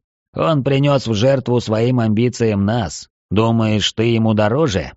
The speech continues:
Подберет более подходящего носителя, и ты исчезнешь. Ключ тоже можно отвязать. Тридцать дней неактивности, и истинное владение исчезает.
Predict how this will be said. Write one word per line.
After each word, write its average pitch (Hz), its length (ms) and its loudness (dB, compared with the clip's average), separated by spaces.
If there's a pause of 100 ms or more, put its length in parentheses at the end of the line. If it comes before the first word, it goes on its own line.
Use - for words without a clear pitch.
(420)
Подберет 151 560 2
более 127 440 2
подходящего 104 760 -2
носителя, 90 640 -4 (200)
и 82 180 -2
ты 101 420 -2
исчезнешь. 120 840 -4 (300)
Ключ 143 420 0
тоже 120 360 0
можно 113 400 0
отвязать. 101 600 -2 (280)
Тридцать 127 500 0
дней 131 260 0
неактивности, 117 1000 -2
и 95 160 0
истинное 117 720 -2
владение 110 720 0
исчезает. 104 720 -4